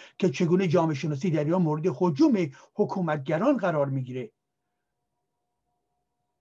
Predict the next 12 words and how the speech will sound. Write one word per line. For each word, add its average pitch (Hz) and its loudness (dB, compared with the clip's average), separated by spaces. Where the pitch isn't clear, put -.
ولی 147 -2
یه 175 0
فقیه 151 -4
علیه 165 0
جامعهٔ 147 -2
شناسی 143 -6
حرف 185 -6
می‌زنه 135 -6
و 165 2
در 151 0
دانشگاه‌های 143 -2
ایران 156 -2